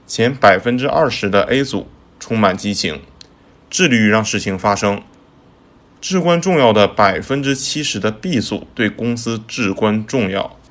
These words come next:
并鼓励他们加入 A 组，然后是底部百分之十的 C 组。但是在执掌通用电气早期时，杰克·韦尔奇就提出了股东利益最大化的理念。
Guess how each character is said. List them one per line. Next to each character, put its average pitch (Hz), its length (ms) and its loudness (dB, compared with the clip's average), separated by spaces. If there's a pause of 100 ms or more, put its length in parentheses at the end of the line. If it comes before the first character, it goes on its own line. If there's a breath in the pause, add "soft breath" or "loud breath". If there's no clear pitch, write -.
并 127 220 -4
鼓 101 220 -2
励 113 120 0
他 117 140 -4
们 110 100 0
加 110 140 2
入 107 140 2
A 107 180 0
组， 104 260 -6 (520)
然 95 200 0
后 110 240 2
是 - 160 -8
底 95 300 -6 (120)
部 104 340 -2
百 98 180 -2
分 117 180 -2
之 117 120 -4
十 113 160 -6
的 98 120 -4
C 107 240 -4
组。 - 240 -8 (640 soft breath)
但 139 160 -2
是 131 240 0
在 123 300 4
执 117 400 -4
掌 107 320 2
通 127 280 -2
用 127 60 0
电 127 160 0
气 123 220 -2
早 107 220 -4
期 - 180 -2
时， 98 320 -6 (140)
杰 110 160 -2
克· 113 160 0
韦 117 100 6
尔 113 80 6
奇 104 380 -4
就 117 180 -4
提 113 180 -6
出 127 240 -4
了 101 120 2
股 98 260 -6
东 117 180 0
利 127 140 2
益 110 80 0
最 120 180 -2
大 117 140 4
化 127 180 2
的 101 140 2
理 95 180 -6
念。 - 220 -12